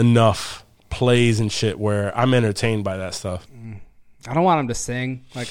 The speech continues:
Speaker 2: I'll go to a play. I just don't want them to fucking sing anything. Like, just a real play where they're just dialogue and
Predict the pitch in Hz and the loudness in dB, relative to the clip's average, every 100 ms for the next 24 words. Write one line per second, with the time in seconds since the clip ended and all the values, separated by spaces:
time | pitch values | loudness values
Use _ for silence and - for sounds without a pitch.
0 | - 135 135 120 117 110 - 120 127 117 | -8 -8 -4 -4 -4 -6 -4 -4 -2 -4
1 | 120 113 123 113 113 107 113 110 117 104 | -6 -6 -6 -4 -6 -8 -10 -8 -10 -10
2 | 110 - 110 117 113 - 110 117 120 107 | -12 -14 -12 -10 -10 -10 -12 -10 -10 -6
3 | 147 135 127 104 113 117 117 - 127 123 | -6 -4 -6 -6 -8 -8 -6 -6 -6 -8
4 | 127 120 107 107 113 104 104 98 - 117 | -8 -8 -10 -10 -10 -12 -14 -14 -8 -4
5 | 127 127 135 131 139 131 101 98 | -4 -4 -4 -2 -4 -6 -10 -14